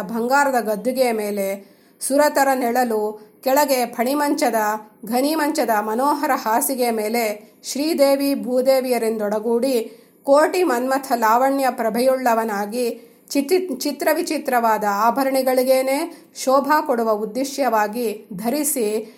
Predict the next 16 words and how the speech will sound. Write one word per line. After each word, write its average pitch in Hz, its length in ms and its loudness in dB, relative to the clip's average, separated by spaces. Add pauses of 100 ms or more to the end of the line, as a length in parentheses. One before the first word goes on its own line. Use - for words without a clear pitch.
(140)
ಶರಣಾಗತರಾದ 254 880 0 (600)
ಭಕ್ತರನ್ನು 254 640 0
ಉದ್ಧಾರ 247 480 0
ಮಾಡುವೆನೆಂಬ 220 680 0 (240)
ಕಾತುರತೆಯನ್ನು 233 1200 -2
ಮುಖದಿಂದ 254 580 0
ಬೀರುತ್ತಾ 226 800 -2 (320)
ತನ್ನವರ 294 420 2 (160)
ದ್ವಾರ 233 360 4
ತನ್ನಲ್ಲಿ 247 540 0
ಭಕ್ತಿ 254 360 -4
ಮಾಡುವ 247 360 0 (480)
ಸುಜೀವರನ್ನು 247 1160 0
ಅರೆಗಳಿಗೆ 269 580 2
ಸಹ 277 480 0
ಬಿಟ್ಟಿರನೆಂದು 247 840 -2